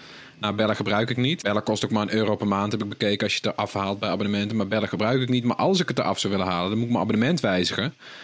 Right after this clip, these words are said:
En dan wordt het duurder. Eh, want ook, weet je, lang verhaal. Ik heb gewoon een abonnement dat ik al jaren meeneem. De prijs gaat steeds omhoog, maar die prijs is nog steeds iets minder hoog dan wanneer ik op dit moment een abonnement zou afsluiten. Eh, en T V is een beetje hetzelfde verhaal. Ik heb dus dat oude abonnement.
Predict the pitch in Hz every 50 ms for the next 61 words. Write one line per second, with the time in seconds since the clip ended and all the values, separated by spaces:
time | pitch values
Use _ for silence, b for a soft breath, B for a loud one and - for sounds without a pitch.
0 | B B B B B B - 107 110 113 113 113 117 120 120 120 113 123 117 107
1 | 117 156 165 147 120 92 82 80 - - _ _ _ _ B B B B B B
2 | B B B B B B B B _ - - 98 98 98 98 98 98 98 98 95
3 | 98 101 104 107 - 101 104 104 107 104 104 117 104 104 107 101 101 98 95 98
4 | 101 113 110 101 101 - 107 - - - 107 101 101 95 92 107 104 107 107 104
5 | - 104 101 - 98 98 101 101 98 95 95 95 104 113 127 131 123 117 120 117
6 | 113 - 113 110 117 117 - 117 117 - - 117 110 104 110 98 104 104 107 113
7 | 110 113 104 104 95 110 110 110 107 101 107 104 101 - 113 107 104 - - 127
8 | 123 123 - 117 120 120 117 107 92 98 101 107 120 110 - - 101 101 101 104
9 | 104 104 95 - - 98 98 101 101 98 101 98 - 98 95 117 120 117 110 92
10 | 92 90 87 87 - 73 85 92 92 90 90 87 85 - 92 - - 87 - -
11 | 90 87 87 87 - 131 170 190 B B B B B B B B B B B B
12 | B B B B B _ - 104 104 101 104 104 104 104 101 - 92 110 117 113
13 | 120 - 143 143 147 135 120 127 120 120 123 120 - 143 139 147 135 113 104 98
14 | 90 87 90 104 117 113 - 110 123 120 107 - 113 104 - 107 110 110 104 101
15 | 101 98 98 104 110 139 180 208 -